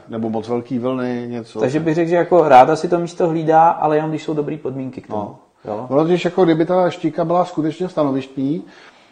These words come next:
Speaker 1: tak by nemohlo fungovat nikdy to, co se děje. Když má člověk dobrý místo, kde pravidelně chytí nějakou štiku,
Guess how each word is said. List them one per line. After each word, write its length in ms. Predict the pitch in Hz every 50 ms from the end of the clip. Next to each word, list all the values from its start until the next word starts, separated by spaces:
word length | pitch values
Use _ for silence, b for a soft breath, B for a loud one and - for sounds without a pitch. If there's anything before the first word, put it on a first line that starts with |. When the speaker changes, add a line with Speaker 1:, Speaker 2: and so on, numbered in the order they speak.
| B B _
Speaker 1:
tak 140 | - 127 127
by 100 | 143 147
nemohlo 300 | 147 143 139 143 151 160
fungovat 420 | 151 - 139 135 143 147 147 143
nikdy 260 | 143 143 143 151 160
to, 200 | 151 - 143 139
co 160 | 131 - 143 143
se 340 | - - 147 147 147 147 139
děje. 300 | 151 160 143 104 95 90 85
Když 180 | 107 98 - -
má 140 | 127 127
člověk 280 | 123 - - 135 143 135
dobrý 260 | 123 120 120 135 147
místo, 380 | 147 135 120 - - 117 117 127
kde 140 | 135 135 127
pravidelně 460 | - 123 120 120 117 120 123 131 131
chytí 300 | 123 - 123 120 - -
nějakou 240 | 135 123 120 - 151
štiku, 440 | 139 - - 120 113 113 101 110